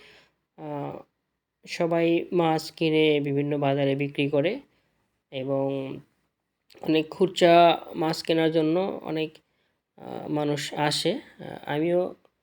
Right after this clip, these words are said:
মাঝে মধ্যে এখান থেকে মাছ কিনি, বেশ, আহ, কম দামে পাওয়া যায়। গতানুগতিক বাজারে, বাজার থেকে আপনি এখানে কম দামে মাছ কিনতে পারবেন এবং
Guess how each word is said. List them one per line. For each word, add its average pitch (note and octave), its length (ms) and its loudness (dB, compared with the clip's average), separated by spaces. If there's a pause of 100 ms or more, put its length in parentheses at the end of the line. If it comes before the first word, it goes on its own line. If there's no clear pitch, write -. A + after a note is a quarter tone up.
(360)
মাঝে C#3+ 220 -2
মধ্যে D3 300 -2
এখান D3+ 260 -4
থেকে D3+ 180 0
মাছ D3 280 -4
কিনি, D#3+ 240 -4
বেশ, F3+ 280 -2
আহ, C#3+ 380 -6 (720)
কম F3+ 220 0
দামে F#3+ 220 2
পাওয়া E3+ 240 4
যায়। D#3+ 280 0 (1700)
গতানুগতিক D#3+ 680 4
বাজারে, D#3 460 6 (800)
বাজার D#3+ 520 6
থেকে E3+ 260 4
আপনি D#3+ 300 4
এখানে D#3 380 4 (120)
কম D#3 200 4
দামে D3+ 160 6
মাছ D3 220 0
কিনতে D3 220 0
পারবেন D3+ 380 0
এবং D#3 300 4